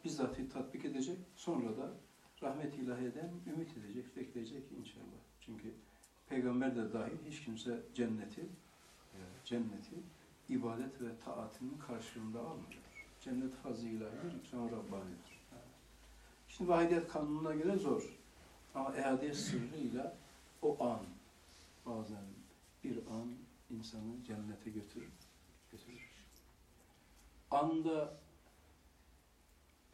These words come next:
hem hassiz bereket, hem hassiz terakki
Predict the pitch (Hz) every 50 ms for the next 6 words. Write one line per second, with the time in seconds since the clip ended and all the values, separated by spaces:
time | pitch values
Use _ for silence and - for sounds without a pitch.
0 | - - - - - - - - - 156 147 151 139 131 113 - - 123 123 -
1 | - - - 170 156 143 117 104 107 110 104 104 104 101 - - 127 123 - -
2 | - - - - - - - - - - - - - - - - - - - 127
3 | 123 120 117 - - 117 110 - - - - - - 143 131 117 104 - - -
4 | - - - - - 117 107 104 98 - - - - - 120 123 127